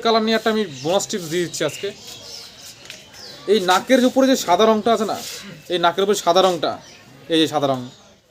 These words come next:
এটা নিয়ে আপনাদেরকে কেউ কিছু বলেছে এর আগে বলুন, কমেন্ট অবশ্যই জানাবেন। আহ, চলুন আমি বলে দিচ্ছি, এই নাকের এইখানে যে সাদা আছে না, এই সাদা, এই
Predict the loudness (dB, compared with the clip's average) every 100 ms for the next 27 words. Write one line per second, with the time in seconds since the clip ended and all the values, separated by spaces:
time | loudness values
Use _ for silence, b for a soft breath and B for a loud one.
0 | -10 -4 -2 -4 -2 -2 -2 0 0 0
1 | 0 0 0 -4 -4 -8 -2 0 0 -2
2 | -4 -12 -20 -8 -6 -2 -4 -2 -4 -4
3 | -8 -16 -20 -20 -18 -16 -16 -14 -6 -6
4 | -6 -8 -6 -2 -2 0 -2 -2 -10 -14
5 | -18 -20 -20 -20 -8 -4 0 0 2 4
6 | 4 4 4 4 2 2 4 6 6 6
7 | 2 2 0 2 2 -2 -16 -20 -16 -10